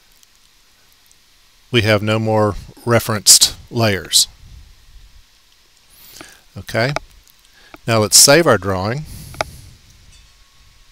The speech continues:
Notice now that our drawing size has almost doubled.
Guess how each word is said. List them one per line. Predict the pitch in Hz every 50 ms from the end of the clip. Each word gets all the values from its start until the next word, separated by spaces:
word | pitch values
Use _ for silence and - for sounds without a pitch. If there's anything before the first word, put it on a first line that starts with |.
| _ _ _ _ _ _ _ _ _ _ _ _ _ _ _ _ _ _ _ - -
Notice | 123 123 120 110 113 - - 127
now | 123 131 135 120
that | 107 110 107
our | 107 104
drawing | 98 - 117 120 131 135 120 107
size | - - 107 104 104 104 - -
has | 113 101 -
almost | - - 127 127 117 104 101 98 - 98
doubled. | - 120 113 104 95 101 - - -